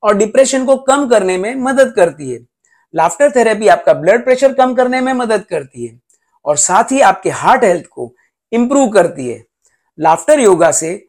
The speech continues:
पोस्टप्रेंडियल ब्लड ग्लूकोज लेवल्स को कम करने में मदद मिलती है। फ्रेंड्स, लाफ्टर से डायबिटीज के पेशेंट्स को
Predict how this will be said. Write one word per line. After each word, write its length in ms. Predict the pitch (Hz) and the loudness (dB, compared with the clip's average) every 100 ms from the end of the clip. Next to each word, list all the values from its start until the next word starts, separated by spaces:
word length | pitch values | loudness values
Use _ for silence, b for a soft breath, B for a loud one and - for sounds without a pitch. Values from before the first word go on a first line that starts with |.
| _ _ _ - | _ _ _ -2
पोस्टप्रेंडियल 680 | 269 302 - 240 240 262 254 | 0 0 -2 -2 0 0 0
ब्लड 240 | 196 202 | 2 2
ग्लूकोज 400 | 202 226 262 247 | 2 -2 -2 0
लेवल्स 320 | 208 185 180 | 2 2 0
को 360 | - 175 214 b b b _ | -4 -6 -8 b b b _
कम 180 | 254 277 | 0 2
करने 280 | 262 254 254 | 2 0 0
में 120 | 254 | 0
मदद 340 | 240 196 190 | 0 2 2
मिलती 360 | 175 156 147 135 | -2 -8 -10 -10
है। 180 | 113 113 _ _ _ _ _ _ | -12 -14 _ _ _ _ _ _
फ्रेंड्स, 400 | - 190 233 214 - _ _ _ - | -2 0 0 -4 -8 _ _ _ -2
लाफ्टर 400 | 160 262 - 294 | 0 0 0 0
से 140 | 277 | 0
डायबिटीज 480 | 247 190 185 240 294 | 2 2 2 0 -2
के 120 | - | 0
पेशेंट्स 460 | 240 190 170 170 151 | 0 0 0 -6 -8
को 380 | - 170 226 | -8 -10 -10